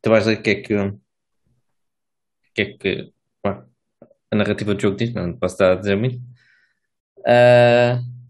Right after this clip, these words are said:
e no final, tens aquele sentimento que ele depois tem de tomar uma decisão, vá. Mete todo o jogo. Ah, e tu ficas,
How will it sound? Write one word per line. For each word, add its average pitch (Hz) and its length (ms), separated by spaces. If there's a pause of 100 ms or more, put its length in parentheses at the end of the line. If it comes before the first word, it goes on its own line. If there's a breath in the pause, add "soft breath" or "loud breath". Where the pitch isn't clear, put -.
(720)
e 147 60
no 151 100
final, 127 540 (180)
tens 131 200
aquele 131 340
sentimento 120 760 (460)
que - 80
ele 110 100
depois 123 200
tem 120 120
de 120 60
tomar 113 140
uma 107 100
decisão, 120 380
vá. - 240 (960)
Mete 87 220
todo 92 160
o 101 60
jogo. 151 260 (1300 loud breath)
Ah, 127 180
e 139 80
tu 131 80
ficas, 120 360